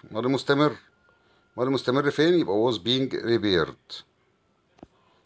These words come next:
had ب-، was ب-، was repairing ده معلوم، had repaired معلوم، و repaired معلوم.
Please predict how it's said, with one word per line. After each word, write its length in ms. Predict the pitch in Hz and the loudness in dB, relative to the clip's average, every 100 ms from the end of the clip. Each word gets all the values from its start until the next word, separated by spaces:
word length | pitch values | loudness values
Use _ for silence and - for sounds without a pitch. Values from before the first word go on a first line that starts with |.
| _ - | _ 2
had 260 | 151 165 | 4 4
ب-، 360 | 120 107 107 90 | 2 0 2 4
was 300 | 120 151 117 | 4 2 2
ب-، 340 | 98 107 110 | 4 6 4
was 280 | - 127 123 | 2 -2 0
repairing 520 | 113 110 131 147 131 | 0 0 2 2 2
ده 120 | 120 123 | 2 4
معلوم، 500 | 117 110 135 175 170 _ _ _ _ _ _ - | 4 4 0 -4 -6 _ _ _ _ _ _ -6
had 380 | 101 135 104 78 | 4 4 2 -6
repaired 560 | 78 98 95 135 110 | -4 -2 2 2 2
معلوم، 580 | 104 98 101 123 160 165 - | 0 0 0 0 0 -2 -6
و 120 | 110 | -2
repaired 440 | 113 107 107 95 101 | 0 4 2 2 -2
معلوم. 400 | 95 73 58 | -2 -4 -8